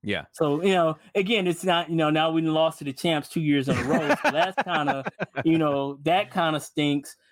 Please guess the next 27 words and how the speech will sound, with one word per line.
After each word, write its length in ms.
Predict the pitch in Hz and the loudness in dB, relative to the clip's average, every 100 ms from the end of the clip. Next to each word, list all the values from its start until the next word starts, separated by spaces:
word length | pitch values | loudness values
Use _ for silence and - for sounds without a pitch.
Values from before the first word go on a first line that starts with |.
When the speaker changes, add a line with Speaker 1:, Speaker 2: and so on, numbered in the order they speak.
| - | -2
Speaker 2:
But, 260 | 196 202 | 0 0
you 80 | 262 | 0
Speaker 1:
Yeah. 80 | 247 | 0
Speaker 2:
know, 120 | 190 - | 0 0
I 80 | |
don't 200 | 269 277 | 0 0
really 200 | 233 220 | 0 0
have 300 | 196 208 214 | 0 0 0
the 80 | 190 | 0
kind 260 | 185 185 180 | -2 0 0
of 80 | 165 | 0
feelings 460 | 196 196 175 156 | 2 2 2 -2
about 460 | 139 143 143 139 - | -2 0 2 0 -4
the 120 | - - | -10 -2
Eagles 460 | 151 156 131 120 | 0 2 2 0
that 100 | 117 | 0
I 100 | 123 | 0
had 220 | 127 131 120 | 0 0 -2
about 360 | 113 117 117 _ | 0 0 0 _
the 80 | 117 | -4
Rams. 500 | 113 127 123 107 107 | -2 0 0 -4 -4
You 80 | 185 | -2
know, 220 | 117 110 - _ _ _ - | -2 -4 -8 _ _ _ -2
you 100 | 120 | 0
know, 60 | |
that's 240 | 120 143 - | 2 0 -2
just, 360 | 131 120 - | -4 -4 -10